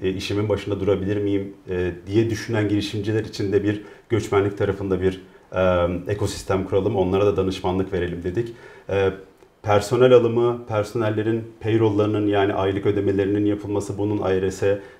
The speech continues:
federal hükümete raporlanması tarafında destek olmak için bir uygulama ile ilgili şu anda çalışmalarımız devam ediyor. Bizim aklımızdaki tek fokusumuz şu anda bir girişimci, Türkiye'den veya globalden bir girişimci Amerika'ya gitmek istediğinde,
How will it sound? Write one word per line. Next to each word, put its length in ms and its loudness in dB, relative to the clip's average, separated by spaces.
federal 240 4
hükümete 680 0
raporlanması 640 0
tarafında 440 -2
destek 360 -2
olmak 240 -2
için 220 -6
bir 60 -2
uygulama 480 0
ile 140 0
ilgili 240 -4
şu 120 -6
anda 180 -4
çalışmalarımız 680 -6
devam 260 -2
ediyor. 280 -4
Bizim 400 0
aklımızdaki 720 0
tek 220 -2
fokusumuz 580 -4
şu 180 2
anda 360 4
bir 160 6
girişimci, 760 -2
Türkiye'den 560 6
veya 180 4
globalden 580 0
bir 100 -4
girişimci 600 -6
Amerika'ya 440 4
gitmek 340 -4
istediğinde, 640 -2